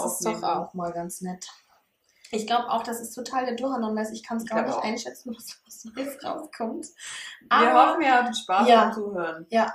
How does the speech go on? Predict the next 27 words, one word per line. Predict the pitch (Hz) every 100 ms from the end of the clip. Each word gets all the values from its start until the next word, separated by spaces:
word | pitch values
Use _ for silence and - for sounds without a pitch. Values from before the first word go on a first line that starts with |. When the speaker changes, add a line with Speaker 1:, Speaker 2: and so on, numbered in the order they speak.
| -
Speaker 1:
wir | 226 220 214
hoffen | 220
echt, | 226 254 -
dass | 220
ihr | 214
Spaß | - 208 240 311
hattet, | 302 269
dass | 226 -
es | -
mal | 220 208
wieder | 208 196
was | 190 -
anderes | 220 254 285 294 -
war. | - - - _ _ _ _ -
Und | 214 214 214 214 214 208 - _
ja, | 320 - - _ _ _ _ _ _
vielleicht | - 214 226 226 226
noch | 202
deinen | - 202 202 196 _ _ -
Musik- | 214 208 220 285 - _ _ _ _ _ _ _ -
Speaker 2:
Oh, | 202 190 190
mein | 190 190
Musikwunsch. | 190 220 214 175 175 180 - -
Speaker 1:
M-, | 233 240 240 233 226
Musikempfehlung? | 226 240 262 - - - - - 233 254 262 269 - 208
Speaker 2:
Meine | 202 190
Musikempfehlung. | 185 190 - 180 - 208 240 151 139 -